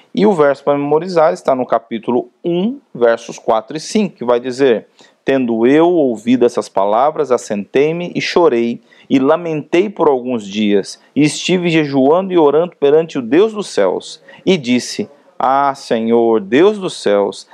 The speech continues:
Deus grande e temível, que guarda as alianças,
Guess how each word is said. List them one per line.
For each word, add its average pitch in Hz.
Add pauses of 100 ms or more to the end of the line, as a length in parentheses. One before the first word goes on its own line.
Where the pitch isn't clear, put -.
Deus 127
grande 190
e 190
temível, 120 (200)
que 135
guarda 147
as 156
alianças, 123